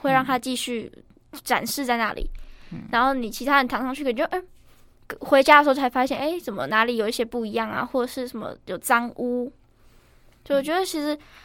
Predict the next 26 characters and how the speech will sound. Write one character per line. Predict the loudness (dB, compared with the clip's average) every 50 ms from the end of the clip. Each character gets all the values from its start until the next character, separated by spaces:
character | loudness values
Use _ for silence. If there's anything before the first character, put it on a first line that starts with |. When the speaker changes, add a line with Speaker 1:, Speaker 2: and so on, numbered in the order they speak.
| -20 -20 -18 _
Speaker 1:
不 | 2 2 4
管 | 6 6 4 2 0
是， | -6 -10 -14 -16 -18 _ _ 2
呃， | 4 4 6 6 4 2 0 -2 -6 _ _ -20 -18 2
造 | 8 10 10 10
成 | 10 8 4 2
店 | 2 4
家 | 4 6 6 4
的 | 4
困 | 2 2 2 2 2
扰 | 2 0 -2 -4
之 | -4 -8 -8 -6 -4 -4
外， | -2 2 4 4 4 4 0 -8 -18 -12 -4
也 | 0 0 2
会 | 4 6 6
让 | 6 6 4 2 -2 -6 -8 -12 -12
其 | -10 -6 -4 -4 -4
他 | -2 -2 -2 0
可 | 0 -2 -4
能 | -4 -4
看 | -4 -4 0
到 | 2 2 2
的 | 2
小 | 0 0 0 0 0
孩 | -2 -4 -8 -10 -12
子 | -12 -14 -16 -18